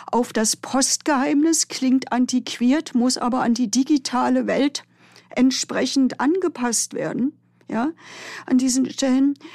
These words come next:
das ist ein essenzielles Grundrecht. Und wenn das außer Kraft gesetzt wird, auch nur partiell,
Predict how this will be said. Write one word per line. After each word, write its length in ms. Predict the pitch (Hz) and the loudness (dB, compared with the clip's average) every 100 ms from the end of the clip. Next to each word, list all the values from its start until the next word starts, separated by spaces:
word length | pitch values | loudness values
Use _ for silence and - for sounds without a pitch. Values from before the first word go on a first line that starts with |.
| - - | -10 -2
das 180 | 226 | 0
ist 300 | - - - | 0 -2 -2
ein 300 | 240 254 247 - | 0 2 2 0
essenzielles 760 | 269 - 311 - 269 277 262 - | 0 0 0 0 0 0 -2 -4
Grundrecht. 720 | 196 247 359 240 208 262 - | 0 2 2 -2 -2 -2 -2
Und 160 | 226 233 | 0 2
wenn 140 | 220 | 0
das 240 | 262 269 | 0 0
außer 340 | - 269 262 233 | 0 0 0 -2
Kraft 420 | - 302 - - | -2 -4 -6 -4
gesetzt 540 | 330 247 214 - - | 0 0 -2 -4 -4
wird, 320 | 208 - - - _ _ - - | -6 -6 -10 -20 _ _ -20 -16
auch 260 | - 226 233 | -4 -4 0
nur 300 | 233 277 311 | 2 4 2
partiell, 880 | 302 - 247 254 - 269 311 285 | -4 -4 -2 -2 -2 0 0 -2